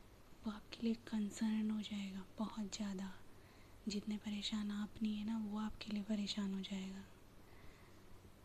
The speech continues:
I have also such friend। बहुत ज़्यादा फ्रेंड्स नहीं हैं मेरे, गिने चुने हैं,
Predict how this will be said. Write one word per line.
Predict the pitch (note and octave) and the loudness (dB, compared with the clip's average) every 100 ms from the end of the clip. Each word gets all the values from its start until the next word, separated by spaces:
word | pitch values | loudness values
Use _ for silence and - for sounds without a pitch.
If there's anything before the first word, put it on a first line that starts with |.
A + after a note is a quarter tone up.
| - | -2
I | G#3 G#3 | 0 2
have | G#3 A#3 C4+ | 4 6 6
also | B3 A3 G#3 - G#3+ - | 4 2 0 0 0 0
such | G#3+ - | 0 0
friend। | - G#3 G#3 - - - - - - - - - - - - - - - - - - - - - - | 2 0 0 -8 -16 -16 -16 -16 -16 -18 -16 -16 -16 -16 -16 -16 -16 -16 -14 -14 -14 -14 -16 -2 4
बहुत | G3+ A3 G#3+ F#3+ | 4 4 0 0
ज़्यादा | G3+ G3+ G#3+ A3 A#3 - | 0 2 4 4 2 0
फ्रेंड्स | A#3 A3 - A3 | 2 2 2 4
नहीं | A3 A3 | 4 4
हैं | G#3 | 2
मेरे, | G3+ G3+ A3 - - - - - - - - - - - A3 | 0 -2 -4 -10 -14 -14 -14 -16 -16 -16 -14 -14 -14 4 6
गिने | G#3+ A3+ | 8 6
चुने | - A3 G#3 | 4 2 2
हैं, | G#3 G#3+ | -2 -6